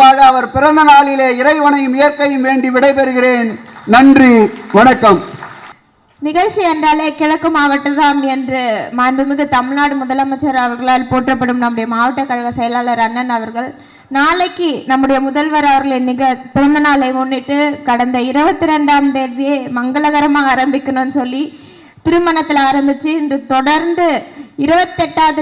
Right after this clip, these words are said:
Speaker 2: நிகழ்ச்சியாக நடத்தி வருகிறார்கள். எல்லா இடத்துலையுமே ஒரு நிகழ்ச்சி நடத்தணும்னாலே எப்படின்ட்டு ஒரு மாதத்துக்கு பிளான் பண்ணுவாங்க. ஆனா, ஒரு மாதத்துக்கு நடக்கக்கூடிய நிகழ்ச்சிகள் அனைத்துமே ஒரே நாள்ல பிளான் பண்ணி நடத்தக்கூடியவர்கள் நம்முடைய மாவட்ட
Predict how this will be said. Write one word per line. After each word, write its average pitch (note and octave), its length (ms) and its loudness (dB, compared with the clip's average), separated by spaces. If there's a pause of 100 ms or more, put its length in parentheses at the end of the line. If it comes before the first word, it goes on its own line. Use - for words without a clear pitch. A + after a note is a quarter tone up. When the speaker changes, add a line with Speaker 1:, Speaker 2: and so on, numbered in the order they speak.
Speaker 2:
நிகழ்ச்சியாக D4 680 -2
நடத்தி C4+ 360 -2
வருகிறார்கள். B3+ 840 -2 (1400)
எல்லா D4 260 2
இடத்துலையுமே E4 440 -2 (120)
ஒரு D4 220 2
நிகழ்ச்சி E4 340 -2
நடத்தணும்னாலே D4 800 -2 (260)
எப்படின்ட்டு D4+ 640 -4 (260)
ஒரு C4 280 -2
மாதத்துக்கு D#4+ 560 -2
பிளான் C#4+ 320 -2
பண்ணுவாங்க. B3 420 -2 (260)
ஆனா, C#4+ 160 0 (200)
ஒரு D#4 180 0
மாதத்துக்கு E4+ 540 -2
நடக்கக்கூடிய D4+ 600 -2
நிகழ்ச்சிகள் D4 680 -2
அனைத்துமே D#4 460 -4
ஒரே D4 360 2 (140)
நாள்ல D#4 360 0
பிளான் D4 280 2
பண்ணி D4 220 -2
நடத்தக்கூடியவர்கள் C#4 1120 -2
நம்முடைய B3 280 -2
மாவட்ட B3+ 320 2